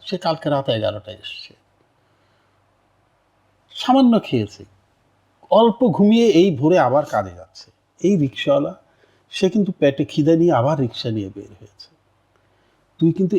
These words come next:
এদের টাকা করেছিস, এদের ট্যাক্সের টাকায় তুই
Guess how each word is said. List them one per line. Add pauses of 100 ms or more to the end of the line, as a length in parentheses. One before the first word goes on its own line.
এদের
টাকা
করেছিস, (1600)
এদের (220)
ট্যাক্সের
টাকায়
তুই